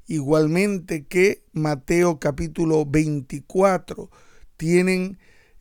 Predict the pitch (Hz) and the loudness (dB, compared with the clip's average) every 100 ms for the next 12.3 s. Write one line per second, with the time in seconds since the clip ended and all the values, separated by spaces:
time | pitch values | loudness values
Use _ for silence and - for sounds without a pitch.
0 | - 170 160 160 - 180 156 190 - 208 | -8 -4 -2 -4 -4 -4 0 2 2 4
1 | 208 208 208 175 - 160 - - 190 196 | 4 6 4 2 -2 -6 -6 -4 0 0
2 | 208 220 - 156 151 - 175 180 - 175 | 0 -4 -4 -4 -4 -2 0 0 -2 -4
3 | 170 - 143 - 170 151 - 165 190 180 | -4 -4 -6 -2 -2 0 2 4 6 4
4 | 151 135 - 135 175 196 160 160 170 - | 2 -4 -12 -8 -2 0 0 0 0 -2
5 | 175 185 - - - _ - 170 180 - | -4 -4 -6 -20 -20 _ -4 0 2 0
6 | - - 165 165 156 165 160 160 214 220 | -8 -4 0 0 2 2 2 2 2 2
7 | 180 156 147 143 - - 196 208 - 208 | 2 2 2 2 -2 0 4 4 2 -4
8 | 202 - - - - 170 170 170 165 185 | -4 -10 -20 -20 -4 0 4 4 4 4
9 | 196 175 180 170 175 151 131 - 156 156 | 4 2 0 2 2 0 -2 -2 2 2
10 | 151 139 131 139 175 190 185 269 262 - | 2 0 -2 -4 2 4 4 4 2 6
11 | 208 208 226 214 190 170 - 240 254 226 | 6 6 4 4 0 0 0 2 4 2
12 | 156 165 135 | 2 2 2